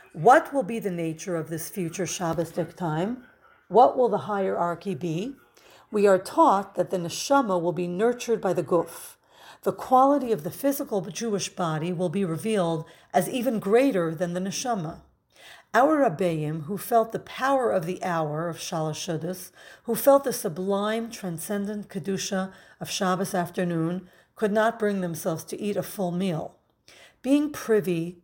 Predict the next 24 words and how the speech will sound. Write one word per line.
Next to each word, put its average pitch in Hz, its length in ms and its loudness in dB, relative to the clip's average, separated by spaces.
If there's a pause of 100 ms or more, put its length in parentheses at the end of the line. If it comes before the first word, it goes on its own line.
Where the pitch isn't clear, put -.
to - 120 -10
the 180 80 -4
Mashiachic 208 840 -2
energy 175 460 -4
of 160 120 -6
the 165 80 -6
final 185 440 -4
hours 165 340 -2
of 180 120 -6
Shabbos 151 580 -6 (340)
made 226 480 0
eating 202 600 -2
at 185 140 -6
this 185 180 -6
holy 208 340 -2
time 170 600 -2 (400)
cause 208 340 2
them 165 220 -4
great 160 260 -4
discomfort. - 800 -8 (600)
Yet 240 180 2
they 247 140 4
ate 269 260 0
something. - 800 -6